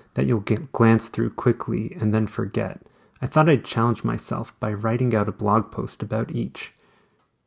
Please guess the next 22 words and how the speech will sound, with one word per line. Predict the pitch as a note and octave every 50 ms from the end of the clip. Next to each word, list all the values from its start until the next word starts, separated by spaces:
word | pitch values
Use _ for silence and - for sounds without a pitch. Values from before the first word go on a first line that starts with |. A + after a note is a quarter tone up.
| _ _ _ _ _ _ -
I've | - A#2+ G#2 -
been | B2 A#2 A#2+
wanting | B2 C3+ D3+ E3+ D#3+ -
to | - - G#2+
write | G#2 G#2 A2 B2 -
more, | C3+ G#2+ G#2+ G#2+ A2 - A2 G#2+ - _ _ _ _ _ _
so | - - - - B2+ A#2+ A#2+ A#2 A#2 A#2+ B2 E3 - _ _ -
here's | - C3+ C#3 C3 A2+
my | B2 A#2 A2
opportunity, | G#2+ G#2 G#2 - A2+ - - - A#2+ A2 A2+ G#2 G#2 G2+ G2+ A#2+ - _ _ _ _ _ -
or | A#2 G#2+
excuse. | - - - - - - A2+ A2+ C#3 E3 - - - - - _ _ _ _ _ _ _ _ _ _ _ _ _ _ _ _ _ _ _ _ _ _ _ _ _ _
If | - C3+
you | B2+
want | C#3 D3+ F3
to | F3+ -
follow | - C3+ B2 A#2+ A#2 A2+
along, | G#2+ G2+ G2+ F#2+ F#2+ G2+ A#2+ B2 B2+ - - _ _ _ _ _ _
subscribe | - - - A2+ - - - - B2 A2+ A#2+ A2+ -
to | - C3
the | C3+ C3+
blog | C3+ G#2+ G#2 G#2 G2 G2+ G#2 A2 A2+